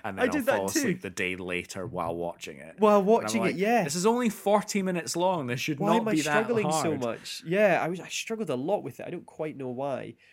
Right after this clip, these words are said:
Speaker 1: Yeah.
Speaker 2: Um, it's f-, like, this series is fine, right?
Speaker 1: Isn't it?
Speaker 2: It's,
Speaker 1: But didn't
Speaker 2: it's
Speaker 1: we always know it was gonna be fine?
Speaker 2: Yeah, I mean, it was never gonna be amazing, but, like,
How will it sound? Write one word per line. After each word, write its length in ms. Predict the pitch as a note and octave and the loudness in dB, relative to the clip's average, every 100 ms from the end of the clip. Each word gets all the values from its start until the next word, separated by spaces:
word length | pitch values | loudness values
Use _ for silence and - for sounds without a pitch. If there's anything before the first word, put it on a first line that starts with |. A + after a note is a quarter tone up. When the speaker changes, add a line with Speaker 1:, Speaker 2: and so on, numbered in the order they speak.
| - | -8
Speaker 1:
Yeah. 340 | C3+ C#3+ B2+ | -2 2 4
Speaker 2:
Um, 340 | B2+ B2+ B2+ - _ _ _ _ _ _ _ _ _ _ _ _ | 4 0 -10 -12 _ _ _ _ _ _ _ _ _ _ _ _
it's 240 | D#4+ F#4+ - - - | -6 -4 -4 -8 -14
f-, 80 | - - | -16 -8
like, 160 | B3+ - | -6 0
this 140 | F#4 | -2
series 400 | - E4+ A#3 D#3 | 0 0 0 -4
is 120 | B2+ | -6
fine, 480 | - - A2 G2 F2+ F#2+ C3 | -10 -8 -6 -8 -16 -20 -10
right? 200 | D#3 F#3+ | -2 0
Speaker 1:
Isn't 140 | G#3+ | 0
it? 140 | F2+ D#2+ _ _ _ _ _ _ - | -4 -6 _ _ _ _ _ _ 2
Speaker 2:
It's, 80 | A3 | 2
Speaker 1:
But 120 | F#3+ | 4
didn't 180 | C4+ C#4 | 0 0
Speaker 2:
it's 80 | |
Speaker 1:
we 100 | B3 | 0
always 300 | A#3+ A#3 G#3+ | 2 4 4
know 300 | E3+ C#3+ D3 | 2 2 2
it 120 | C#3 G2 | 0 -2
was 140 | F#2+ | -8
gonna 180 | F#2+ F2+ | -8 -10
be 80 | E2 | -12
fine? 380 | - - - - | -16 -18 -16 0
Speaker 2:
Yeah, 200 | G3 D#3+ | 2 4
I 40 | |
mean, 120 | E3 G3+ | 2 0
it 80 | |
was 100 | G3+ | 0
never 200 | G#3 A#3 | -2 -4
gonna 180 | A3+ G3+ | -2 -6
be 160 | F3 D#3 | -4 -6
amazing, 520 | C3 D3+ D#3+ C3+ A#2+ | -4 -4 -6 -8 -10
but, 160 | E3+ A#2+ | -8 -4
like, 320 | E3+ E3 - | -4 -6 -10